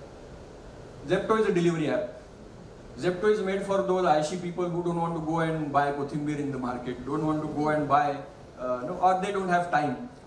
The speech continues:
But Zepto is a one billion dollar company in two years. Twenty-one-year-old guys today. I have taken such examples. Anybody knows who this person is? Nikhil Kamath. Good. So this is Nikhil Kamath, the founder of Zerodha. And again,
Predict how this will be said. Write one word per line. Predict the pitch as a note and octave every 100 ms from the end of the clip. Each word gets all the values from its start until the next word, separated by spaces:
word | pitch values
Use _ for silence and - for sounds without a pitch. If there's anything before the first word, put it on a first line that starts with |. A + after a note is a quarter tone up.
| -
But | F#3 -
Zepto | F#3+ G3 A3 A3
is | G3+
a |
one | E3+ G3 G3
billion | G3 F#3+ F3+
dollar | E3+ E3+
company | D#3+ D#3 E3 E3 D#3+
in | D#3+
two | F#3+ G#3+
years. | A#2 - - - - - - - - - - - B3+
Twenty-one-year-old | B3+ A#3+ C4 A#3+ A3+ G#3 G3+
guys | E3+ D#3+ -
today. | B2 A#2+ - - - - - - - - -
I |
have | F3+ F3+
taken | G3+ G#3+
such | G3+ F3+
examples. | E3 F3+ F#3 G3+ G3
Anybody | F3 F3+ F#3
knows | F3+ F#3 G3 -
who | F3+
this | F3+ F3+
person | F3+ F3 F3+
is? | F#3 - - - - - - - - A3+ - - - - A#2+
Nikhil | C3 C3+
Kamath. | B2 G#2+ G#2 -
Good. | D#3+ - - - -
So | F3+
this | F#3+
is | G#3+
Nikhil | F#3+ F#3+ A#3
Kamath, | A3 G#3 G#3+ A3+ - E3
the |
founder | D#3+ E3 E3+
of | F3 C#3
Zerodha. | D#3 F3 F3+ F3+ F3+ - - - -
And | C#3 D3+ D#3 - - -
again, | C#3+ F#3 F#3+